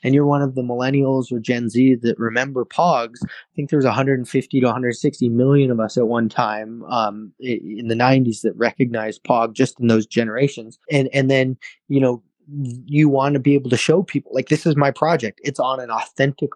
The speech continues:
Pog." So the people of Bodogos, I think once they see these physicals,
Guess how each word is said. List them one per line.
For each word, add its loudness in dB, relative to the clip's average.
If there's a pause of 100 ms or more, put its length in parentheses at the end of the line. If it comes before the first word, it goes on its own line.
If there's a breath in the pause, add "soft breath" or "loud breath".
Pog." 2 (160)
So 0
the -2
people 0
of -2
Bodogos, 0
I -2
think -4
once -2
they -4
see -4
these -8
physicals, 2